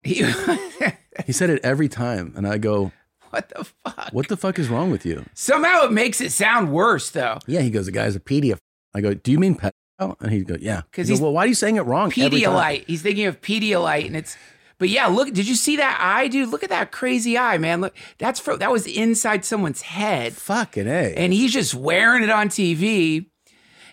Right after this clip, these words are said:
Speaker 1: And
Speaker 2: Dude, how dark can someone's soul really be? Like, this, look at this fucking guy. This guy.
Speaker 1: Yeah, dude.
Speaker 2: This is like, this is what evil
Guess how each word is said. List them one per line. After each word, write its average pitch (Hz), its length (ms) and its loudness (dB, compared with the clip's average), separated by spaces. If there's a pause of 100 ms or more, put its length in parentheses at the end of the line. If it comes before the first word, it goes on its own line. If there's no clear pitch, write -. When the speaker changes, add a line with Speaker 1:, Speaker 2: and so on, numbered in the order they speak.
(120)
Speaker 1:
And 180 200 4
Speaker 2:
Dude, 117 80 4
how 113 300 -2 (160)
dark 92 500 -2 (680)
can 98 160 -2
someone's 90 520 -2
soul 82 300 -4
really 87 260 -4
be? 80 360 -8 (460)
Like, 95 360 -4 (960)
this, 110 360 0
look 135 220 -2
at 117 80 -4
this 98 180 -6
fucking 95 360 -4
guy. 78 400 -10 (340)
This 131 220 -2
guy. 90 600 -4
Speaker 1:
Yeah, 247 380 -8
dude. 104 440 -16 (380)
Speaker 2:
This 151 180 0
is 185 120 2
like, 135 320 0 (280)
this 220 160 2
is 175 120 4
what 127 220 4
evil 117 640 2